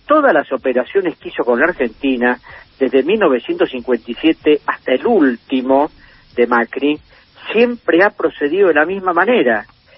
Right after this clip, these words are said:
Quizás ahora, con motivo de la pandemia, no sé, tenga alguna flexibilidad de no exigir, por ejemplo, como en la década del noventa, que vendiéramos las empresas públicas. Bueno, ahora no queda ninguna, ¿no?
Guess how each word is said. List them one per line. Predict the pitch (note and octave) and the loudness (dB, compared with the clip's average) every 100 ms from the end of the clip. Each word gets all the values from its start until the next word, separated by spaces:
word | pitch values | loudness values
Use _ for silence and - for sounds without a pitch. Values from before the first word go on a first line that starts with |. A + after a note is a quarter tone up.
| _ - | _ -14
Quizás | G#3 B3+ A3+ | -2 0 2
ahora, | A3 A3 A3 G#3+ G#3+ G#3+ - | 4 4 4 2 0 -4 -6
con | C3 | -6
motivo | C3+ D#3+ G3 | -4 0 2
de | |
la | F#3 | 2
pandemia, | F3 D#3+ E3 A#3 A#3 A3+ A3+ _ _ _ _ | 0 -2 0 0 0 -2 -2 _ _ _ _
no | C#4 | -12
sé, | B3 F4 D#4 | -6 -4 -2
tenga | - - F#3+ | 0 0 2
alguna | C#3 C#3+ A3+ D#3 | 0 0 -2 -2
flexibilidad | - B2+ A#2 - - C3 B2 C3 C3+ D3 G#3 | -4 -4 -4 -4 -16 -12 -10 -4 0 2 2
de | E3 C3 B2 | 2 0 0
no | D3+ | -2
exigir, | E3 C#3 A#2+ E3+ | -4 -4 -2 0
por | - A#2+ | 0 -2
ejemplo, | C#3 D#3+ D3+ | 0 0 0
como | A#2 A#2 | -2 0
en | |
la | A#2+ | 2
década | C#3+ C#3+ | 2 0
del | A#2+ | 0
noventa, | A#2+ C#3+ E3+ - F3 - - - - | -2 -2 -2 0 0 0 -18 -12 -2
que | |
vendiéramos | B2+ A#2+ D4+ D3 B2+ | 0 2 2 2 0
las | A2+ | -2
empresas | B2 C3+ C3+ C#3+ | -6 -6 -2 0
públicas. | G3 F3+ F3 E3 | 2 2 2 2
Bueno, | E3 A2+ | 2 2
ahora | B2 | 0
no | B2 | 0
queda | A#2+ A#2+ | 0 0
ninguna, | B2 C3+ C#3 A2+ | 0 -2 0 0
¿no? | A2+ D3 | -2 -4